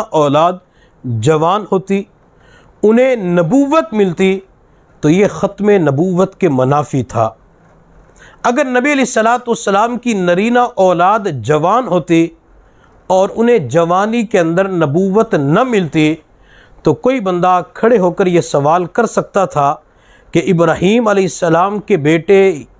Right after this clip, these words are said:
इस्माईल को तो नबूवत मिली, इब्राहीम के बेटे इसहाक को तो नबूवत मिली,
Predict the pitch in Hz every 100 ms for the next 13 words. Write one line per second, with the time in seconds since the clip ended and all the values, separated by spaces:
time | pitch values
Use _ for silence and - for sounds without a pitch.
0 | _ 175 - 165 160 - 190 233 233 214
1 | 180 170 143 139 185 220 226 226 202 208
2 | 214 - _ _ _ - - _ - 185
3 | 190 160 190 277 277 254 202 196 233 240
4 | 233 202 - - 180 240 - 226 214 185
5 | 160 190 247 240 240 220 220 226